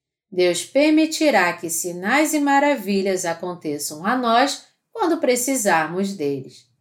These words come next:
Mas eles não significam todos os ministérios do Espírito Santo. Muitos cristãos pensam, de maneira errada, que eles podem ter a convicção de que o Espírito Santo habita neles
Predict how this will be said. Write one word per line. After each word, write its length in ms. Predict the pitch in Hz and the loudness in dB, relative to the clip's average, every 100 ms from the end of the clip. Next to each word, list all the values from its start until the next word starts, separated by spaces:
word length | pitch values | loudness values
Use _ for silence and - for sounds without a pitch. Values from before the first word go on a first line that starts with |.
| _ _ _ _ _ _ - | _ _ _ _ _ _ -6
Mas 340 | 170 170 165 | -2 -2 0
eles 640 | 190 226 220 185 - - _ | 2 4 2 0 -4 -16 _
não 180 | 403 381 | 0 0
significam 1080 | 370 294 302 302 320 - 254 247 285 285 302 | 2 0 2 2 2 0 -2 0 0 0 0
todos 480 | - 277 247 247 254 | 2 4 4 0 -6
os 140 | 240 | -6
ministérios 840 | 254 247 277 269 - 202 202 208 | -6 -4 -4 -4 0 2 2 0
do 100 | 214 | 0
Espírito 640 | 269 269 - 175 165 175 | 0 -2 -4 -4 -4 -6
Santo. 540 | 190 - 165 143 139 - _ _ _ _ _ _ _ _ | -4 -4 -2 -4 -6 -16 _ _ _ _ _ _ _ _
Muitos 460 | - 160 156 170 165 | -6 -4 -4 -6 -6
cristãos 640 | - 208 208 - 226 294 302 | -2 -2 -2 -2 0 0 -2
pensam, 640 | - 240 233 226 247 240 _ - | -2 -2 -2 -2 -4 -6 _ -8
de 160 | 427 | -2
maneira 480 | 381 302 202 156 143 | 0 2 0 0 -2
errada, 640 | 131 143 185 202 202 202 - _ _ | -2 0 4 4 2 -2 -6 _ _
que 100 | 180 | 0
eles 380 | 170 240 320 - | 2 2 2 0
podem 400 | 262 254 254 262 | 2 4 4 2
ter 160 | 269 | 0
a 80 | 262 | 0
convicção 800 | 262 254 240 277 - - 220 202 | -2 -4 -2 -4 -4 -4 -2 -2
de 120 | 196 | -4
que 120 | - | -8
o 80 | 156 | -8
Espírito 680 | 160 - - 285 302 311 311 | -8 -10 -6 -2 0 0 -2
Santo 520 | 294 - 208 202 196 | -2 0 2 2 -2
habita 480 | 165 151 143 - 233 | -4 -4 -12 -2 -2
neles 560 | 247 233 247 285 302 | 0 2 2 2 -2